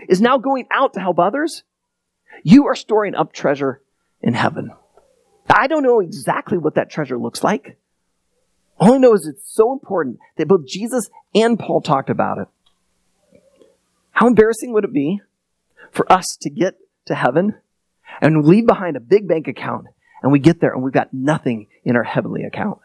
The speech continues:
I mean, great, congratulations. You follow Jesus. Jesus is your, your key, your, your, your ticket into heaven. But then you get there a-, a-, and you got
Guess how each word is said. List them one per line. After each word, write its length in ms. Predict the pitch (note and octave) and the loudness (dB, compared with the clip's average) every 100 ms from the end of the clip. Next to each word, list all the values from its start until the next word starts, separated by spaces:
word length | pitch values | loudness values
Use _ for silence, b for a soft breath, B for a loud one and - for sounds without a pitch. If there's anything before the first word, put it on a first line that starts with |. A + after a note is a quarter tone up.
| b b _ _ _ _ _ _ _ | b b _ _ _ _ _ _ _
I 100 | F#3 | 2
mean, 140 | A#3+ A3 | 2 0
great, 220 | D#4+ E4 | 0 0
congratulations. 720 | A#3+ A#3+ C4+ B3+ C#4 B3+ E3 | -4 -4 0 2 0 0 -12
You 60 | |
follow 300 | F3 C4 C4 | -2 0 2
Jesus. 420 | G#3+ A3+ C#4 C4 - B B | 0 -2 -2 -4 -4 B B
Jesus 380 | F3+ C4+ B3 | 0 0 0
is 140 | B3 A3+ | 2 4
your, 120 | G#3+ | 2
your 280 | F3+ G#3 G#3 | 2 0 0
key, 300 | - B3+ C4+ | 0 0 2
your, 140 | G#3 | 2
your, 220 | F#3+ G3+ E3+ | 2 0 -2
your 280 | F3 F#3+ E3+ E3+ _ E3 | -2 -2 -2 -6 _ -4
ticket 300 | - C4 - | 0 0 2
into 280 | A3 A#3+ G3 | 2 2 0
heaven. 360 | G3+ C4+ C#4+ - _ _ _ _ _ _ _ | 0 0 -4 -8 _ _ _ _ _ _ _
But 140 | - - | -2 4
then 180 | C#4 C#4+ | 2 2
you 160 | A3 | -6
get 220 | F3+ C#4+ | -6 -4
there 240 | A3+ D3+ A#2 _ _ _ _ | 0 -2 -4 _ _ _ _
a-, 40 | - | -14
a-, 340 | - - - | -12 -16 -4
and 140 | G#3 | -4
you 40 | A3 | 2
got 240 | A3 F3 | 0 0